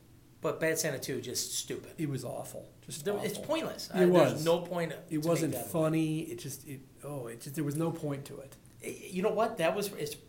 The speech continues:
Speaker 1: have you seen Sausage Party yet?
Speaker 2: I haven't, but actually. My, my wife
Speaker 1: Okay.
Speaker 2: watched it. I didn't get to watch it.
Speaker 1: Okay.
Speaker 2: She said it was, nah, so
Speaker 1: Yeah, okay. Well,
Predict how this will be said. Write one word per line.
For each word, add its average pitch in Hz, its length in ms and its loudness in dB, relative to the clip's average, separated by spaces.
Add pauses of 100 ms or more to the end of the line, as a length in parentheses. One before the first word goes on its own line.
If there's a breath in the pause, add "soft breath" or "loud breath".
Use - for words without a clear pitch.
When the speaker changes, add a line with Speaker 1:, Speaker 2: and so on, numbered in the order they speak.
Speaker 1:
have 147 140 -6
you 156 80 -4
seen 175 220 -2
Sausage 165 440 -6
Party 185 180 -8
yet? 196 280 -8 (240 loud breath)
Speaker 2:
I 190 100 4
haven't, 208 340 8
but 170 100 0
actually. 165 300 0
My, 156 260 -2
my 147 120 -2
wife 156 360 0 (260)
Speaker 1:
Okay. 160 140 4
Speaker 2:
watched 170 140 4
it. 156 40 4
I 151 60 6
didn't 165 140 4
get 165 100 0
to 160 60 -2
watch 147 260 0
it. 143 60 0
Speaker 1:
Okay. 175 120 2
Speaker 2:
She - 40 4
said 202 180 4
it 180 60 4
was, 165 260 4
nah, 139 300 0
so 135 200 -8 (100)
Speaker 1:
Yeah, - 180 -2
okay. - 300 2 (140)
Well, - 140 -6